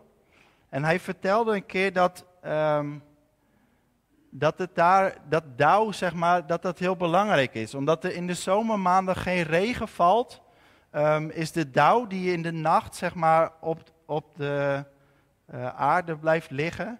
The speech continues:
en met name op de planten, eh, die is wezenlijk o-, voor die planten om te kunnen blijven groeien.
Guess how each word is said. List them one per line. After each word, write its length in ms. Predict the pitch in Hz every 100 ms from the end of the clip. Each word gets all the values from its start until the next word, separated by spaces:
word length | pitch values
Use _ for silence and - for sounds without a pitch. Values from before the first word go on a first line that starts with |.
| _
en 140 | 135
met 120 | 131 139
name 440 | 139 147 147 147
op 240 | 139 143
de 200 | 143 131 131
planten, 640 | - 143 160 196 180 240 240 _ _ _ _
eh, 180 | - 131 135
die 240 | 135 170
is 200 | 180 165
wezenlijk 600 | 131 151 208 - 165 165 -
o-, 120 | - -
voor 200 | - 156
die 120 | 160
planten 440 | - 156 180 196 170
om 80 |
te 100 | 160
kunnen 280 | 156 165 160
blijven 360 | 156 170 175 151
groeien. 540 | - 226 226 110 95